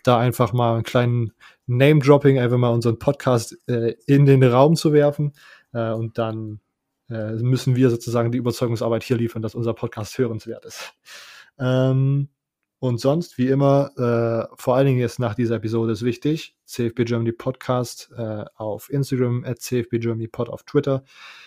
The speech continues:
Ähm, da gibt's dann die ganzen Abstimmungen, wer hier die besten Teams gedraftet hat. Ähm, bin sehr gespannt, wie, wie ihr die Sachen einschätzt hier.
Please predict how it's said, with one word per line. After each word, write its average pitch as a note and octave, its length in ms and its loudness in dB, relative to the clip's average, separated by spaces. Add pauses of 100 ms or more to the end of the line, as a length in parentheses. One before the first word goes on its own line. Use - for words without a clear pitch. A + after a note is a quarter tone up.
(140)
Ähm, A2+ 280 -6
da A#2+ 140 -2
gibt's B2 160 -4
dann B2 100 -2
die A#2+ 60 -2
ganzen A#2+ 200 -6
Abstimmungen, B2 500 -4
wer B2 220 2
hier B2+ 260 -2
die A#2+ 120 -2
besten A#2 340 -6
Teams B2+ 300 -6
gedraftet B2 480 -4
hat. C#3+ 280 -6 (480)
Ähm, G#2+ 420 -10
bin A#2+ 180 -6
sehr A#2+ 180 -2
gespannt, A#2 460 -4
wie, A#2 320 -4
wie A#2+ 120 -2
ihr B2 120 -2
die A2+ 80 -2
Sachen A2+ 240 -8
einschätzt A#2+ 420 -8
hier. E3 220 0